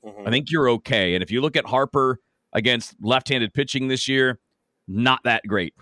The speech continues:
Speaker 2: Uh, Kyle
Speaker 1: He's
Speaker 2: Schwarber.
Speaker 1: average.
Speaker 2: Yeah.
Speaker 1: He's right
Speaker 2: Yeah.
Speaker 1: there. He's that seven seventy-five O P S.
Speaker 2: Right.
Speaker 1: Um, pretty good on base percentage, as you'd
Speaker 2: Yeah.
Speaker 1: expect.
Speaker 2: Yeah.
Speaker 1: But
Speaker 2: You're gonna,
Speaker 1: doesn't
Speaker 2: you're not
Speaker 1: do a
Speaker 2: gonna
Speaker 1: whole lot
Speaker 2: pitch too
Speaker 1: of
Speaker 2: much to him.
Speaker 1: damage. And Schwarber is a completely different guy.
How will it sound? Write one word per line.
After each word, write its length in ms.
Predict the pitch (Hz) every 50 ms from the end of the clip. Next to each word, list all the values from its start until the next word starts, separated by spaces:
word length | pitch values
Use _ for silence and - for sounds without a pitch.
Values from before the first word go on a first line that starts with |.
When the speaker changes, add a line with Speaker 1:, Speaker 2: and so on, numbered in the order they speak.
| _ _ _
Speaker 2:
Uh, 420 | - 101 101 101 98 98 98 98 95
Kyle 280 | - - 131 135 135 131
Speaker 1:
He's 100 | 120 -
Speaker 2:
Schwarber. 140 | 139 151
Speaker 1:
average. 580 | 160 135 131 135 135 131 - - - - - - _ _ -
Speaker 2:
Yeah. 200 | 160 151 120 -
Speaker 1:
He's 120 | - - -
right 180 | 135 127 131 143
Speaker 2:
Yeah. 60 | 160
Speaker 1:
there. 120 | 107 95 87 -
He's 220 | 117 120 113 107
that 220 | 120 120 113 107 -
seven 340 | - - 113 107 110 107
seventy-five 560 | 98 - 117 107 107 104 98 - 113 104 101 98
O 100 | 101 98
P 140 | - 104
S. 420 | 113 107 104 104 101 - - - - _ _ _ _ _ _ _ _
Speaker 2:
Right. 100 | - 101
Speaker 1:
Um, 220 | 98 92 95 95 _ _ _ _
pretty 200 | - 160 175 165
good 160 | 139 160 147
on 160 | 139 131 123
base 240 | 117 123 139 143 -
percentage, 680 | - 123 113 - - 104 98 107 107 117 - - - _ _ _ _ -
as 200 | 107 104 107 104
you'd 100 | - 539
Speaker 2:
Yeah. 100 | - 131
Speaker 1:
expect. 440 | 85 - - - 98 104 - - _ _ _ _ _ -
Speaker 2:
Yeah. 300 | 302 214 139 92 - -
Speaker 1:
But 80 | - 107
Speaker 2:
You're 100 | 120 139
gonna, 160 | 135 127 113 107
Speaker 1:
doesn't 140 | 120 113
Speaker 2:
you're 80 | 135 147
not 100 | 160 160
Speaker 1:
do 40 | 120
a 20 | 110 113
Speaker 2:
gonna 60 | 117
Speaker 1:
whole 80 | 110 104
lot 80 | 101 98
Speaker 2:
pitch 80 | -
too 120 | - 110 110
Speaker 1:
of 80 | 107 101
Speaker 2:
much 80 | 95 - -
to 60 | 95
him. 100 | 95 92
Speaker 1:
damage. 60 | 98 107
And 140 | 107 - -
Schwarber 1000 | - - - - - - - 123 127 135 143 131 113 117 110 107 107 104 101 107 -
is 480 | 107 104 101 98 95 92 92 90 87 - - - -
a 140 | 110 98 -
completely 560 | - - 107 92 - - 107 101 104 98 95
different 300 | 90 90 87 - 87 -
guy. 80 | -